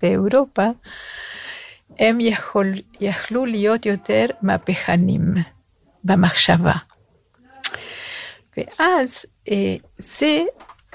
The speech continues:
חשבתי, ואז הוא נכנס ל-, לדבר על ה-,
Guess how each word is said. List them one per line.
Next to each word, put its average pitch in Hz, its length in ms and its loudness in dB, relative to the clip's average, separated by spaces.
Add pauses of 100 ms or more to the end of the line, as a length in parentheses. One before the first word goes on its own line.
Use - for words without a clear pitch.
(200)
חשבתי, 220 580 -2 (240)
ואז 220 280 4
הוא 277 80 2
נכנס 208 760 -2 (120)
ל-, 180 160 -4 (440)
לדבר 190 640 0 (280)
על 180 340 -4
ה-, - 640 -6